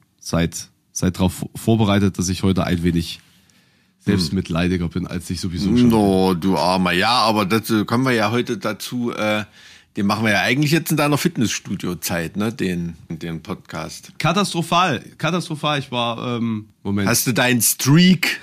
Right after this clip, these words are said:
Speaker 2: hast du <laughs> unterbrechen müssen heute?
Speaker 1: Da musste ich schon durch, durch das Summer Breeze. Nee,
Speaker 2: Ach
Speaker 1: vor
Speaker 2: so.
Speaker 1: zwei Tagen war ich noch, trotz
Speaker 2: Hm.
Speaker 1: Fuß, ja.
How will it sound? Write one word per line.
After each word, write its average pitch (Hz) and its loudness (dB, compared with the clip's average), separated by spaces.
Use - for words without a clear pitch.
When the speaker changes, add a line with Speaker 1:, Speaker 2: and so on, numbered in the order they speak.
Speaker 2:
hast 135 0
du 127 2
<laughs> - -2
unterbrechen 123 0
müssen 113 0
heute? 101 2
Speaker 1:
Da 120 -4
musste 143 0
ich 143 -2
schon 151 -2
durch, 139 -4
durch 127 -4
das 131 -12
Summer 120 -6
Breeze. 87 -8
Nee, 127 2
Speaker 2:
Ach 104 2
Speaker 1:
vor 135 0
Speaker 2:
so. 190 0
Speaker 1:
zwei 143 0
Tagen 160 0
war 165 0
ich 180 -4
noch, 175 -2
trotz - -4
Speaker 2:
Hm. 160 6
Speaker 1:
Fuß, 220 2
ja. 139 0